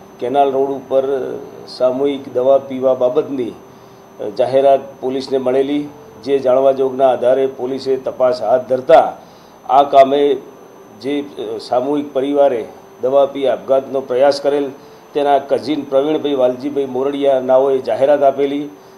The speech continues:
તેમની જાહેરાતમાં જણાવેલ કે પોણા આઠ વાગે તેમના કઝિન ભાઈ, અ, પોતે વિનુભાઈ ખોડાભાઈ મોરડિયા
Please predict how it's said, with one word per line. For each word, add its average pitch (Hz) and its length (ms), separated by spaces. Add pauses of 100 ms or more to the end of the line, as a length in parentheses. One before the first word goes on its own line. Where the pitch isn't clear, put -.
(120)
તેમની 139 320
જાહેરાતમાં 131 960
જણાવેલ 143 380
કે 143 200
પોણા 127 340
આઠ 143 240
વાગે 139 400 (400)
તેમના 135 280
કઝિન 135 440
ભાઈ, 131 320 (580)
અ, 127 100
પોતે 139 520
વિનુભાઈ 139 580 (140)
ખોડાભાઈ 139 460
મોરડિયા 127 580